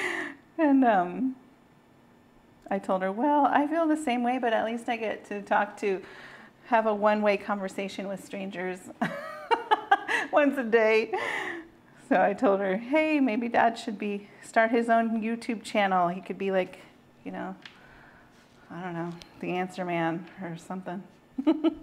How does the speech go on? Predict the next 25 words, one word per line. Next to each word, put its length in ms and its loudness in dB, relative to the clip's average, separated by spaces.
People 240 -8
could, 200 -4
he, 180 -8
he's, 240 -6
he's 180 -6
good 180 0
at, 260 0
you 100 -6
know, 80 -8
he's 200 -4
an 140 -4
engineer 540 0
for 240 -2
many 340 -2
years 320 0
at 220 -2
three 180 -4
M. 200 0
He's 180 -4
got 220 -4
all 100 -4
kinds 300 -12
of 200 -12
knowledge 460 -8
about 300 -6